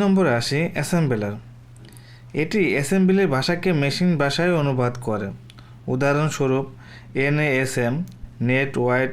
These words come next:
অ্যাসেম্বলার, আবার এমএএসএম, যাকে Microsoft মাইক্রো অ্যাসেম্বলার বলা হয়ে থাকে। অর্থাৎ অনুবাদক প্রোগ্রাম ব্যবহার করে আমরা হাই লেভেল প্রোগ্রামিং ভাষা যেমন Python, Java প্লাস সি প্লাস প্লাস এর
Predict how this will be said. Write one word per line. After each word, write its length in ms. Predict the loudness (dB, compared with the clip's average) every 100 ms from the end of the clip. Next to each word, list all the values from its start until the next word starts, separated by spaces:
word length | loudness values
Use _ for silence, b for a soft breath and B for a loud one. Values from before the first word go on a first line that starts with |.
| -4
অ্যাসেম্বলার, 600 | -2 -2 0 0 0 -2 -4 -12 -20 -20 -8 -6
আবার 200 | -2 -2 -2 -2 0
এমএএসএম, 1000 | -2 -2 -2 0 0 -2 -2 -2 -2 -4 -8 B B -8
যাকে 240 | -6 -2 0 0
Microsoft 560 | 0 -4 -4 -2 -2 -2
মাইক্রো 280 | -2 -2 -2 -2
অ্যাসেম্বলার 460 | 0 -2 0 -2 -2
বলা 120 | -2
হয়ে 120 | -4 -6
থাকে। 220 | -12 -12 -16 -16 -16 -8
অর্থাৎ 320 | -4 0 0 -2 -10 B B B B B B B B -20 -20 -18 -4 0
অনুবাদক 420 | 2 2 2 -2 -2
প্রোগ্রাম 280 | 0 0 2 0
ব্যবহার 340 | 0 0 -2 0
করে 220 | 0 0 -2 -4 -2
আমরা 180 | 0 0 0
হাই 180 | 0 2
লেভেল 340 | 0 2 0 2 0 -4 -18 -16 -6
প্রোগ্রামিং 380 | -2 0 0 0 0
ভাষা 260 | -2 0 0 0
যেমন 220 | 0 -2 -2
Python, 340 | -2 -2 -2 -2
Java 320 | 0 0 0 -2 -2
প্লাস 180 | -4 -2
সি 100 | -4 -4 -4
প্লাস 180 | -4 -2
প্লাস 180 | -4 -2
এর 60 | -4